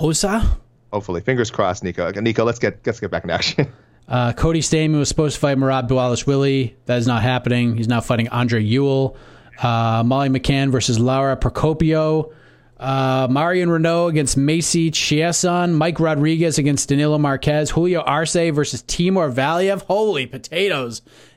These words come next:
Speaker 1: There's your under the radar fight for that card. Michael Johnson versus Clay Guida. Wow. O'Day Osborne versus Dennis Bonder is on that card. Uh, Sung Woo Choi against the debuting Colin Anglin,
Speaker 2: Yeah.
Speaker 1: who just got
Speaker 2: Who
Speaker 1: a
Speaker 2: we have,
Speaker 1: contender series
Speaker 2: who we have,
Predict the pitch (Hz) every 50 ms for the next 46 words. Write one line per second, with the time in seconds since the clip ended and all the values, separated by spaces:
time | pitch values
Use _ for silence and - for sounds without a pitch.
0 | _ - 139 175 202 180 170 170 165 160 165 160 151 156 160 165 160 156 151 147
1 | - - 151 147 123 135 139 151 156 151 160 139 127 - - 151 160 196 240 277
2 | 269 349 220 170 170 220 220 233 247 254 - 262 220 233 220 220 202 165 - -
3 | - - 165 180 226 240 262 262 196 175 180 202 226 247 262 262 269 330 - -
4 | - - - - _ _ _ _ _ _ _ _ _ - - _ _ _ _ _
5 | _ - 170 208 220 214 185 160 - - - 190 208 226 214 208 214 202 - 175
6 | 180 190 202 190 170 196 202 208 208 202 175 180 165 - 156 147 131 120 - 170
7 | 170 190 202 185 - - 160 139 127 147 160 190 202 220 214 226 226 226 233 233
8 | 220 220 - - 190 185 208 208 214 214 214 208 208 202 - - 208 208 208 208
9 | 208 196 160 156 156 156 151 147 - - 208 214 214 208 208 208 190 - - 202
10 | 202 208 208 202 175 175 156 - - _ - - - - - - _ _ - 151
11 | 165 156 135 185 190 202 170 185 190 185 185 160 - - - - 185 190 196 196
12 | 190 185 - 190 190 202 208 208 214 220 226 247 247 240 226 196 180 156 170 170
13 | - - 185 170 135 143 143 139 147 180 180 185 185 185 208 196 139 139 139 135